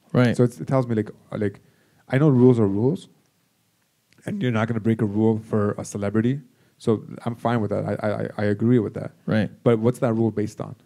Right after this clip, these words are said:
Speaker 2: Is it based on just telling people that you have to get vaxxed? Or is it based on actual science and saying that you need to have protection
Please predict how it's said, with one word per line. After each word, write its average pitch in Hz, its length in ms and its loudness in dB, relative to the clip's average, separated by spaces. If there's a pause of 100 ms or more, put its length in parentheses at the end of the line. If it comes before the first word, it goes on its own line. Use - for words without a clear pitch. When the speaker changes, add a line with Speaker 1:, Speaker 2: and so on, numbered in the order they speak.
(500)
Speaker 2:
Is 113 160 -4
it 110 140 -4
based 110 240 -2
on 110 160 0
just 110 200 -6
telling 117 220 -2
people 117 200 0
that 101 140 -2
you 101 100 -4
have 104 120 -4
to 113 60 -2
get 101 140 -2
vaxxed? 104 380 -8 (280)
Or 120 140 6
is 110 100 0
it 110 80 0
based 117 220 0
on 107 100 -4
actual 104 220 -4
science 107 280 -6
and 101 100 -10
saying 104 180 -6
that 101 100 -6
you 120 140 -2
need 117 140 -4
to 107 80 -4
have 104 340 -6
protection 107 680 -6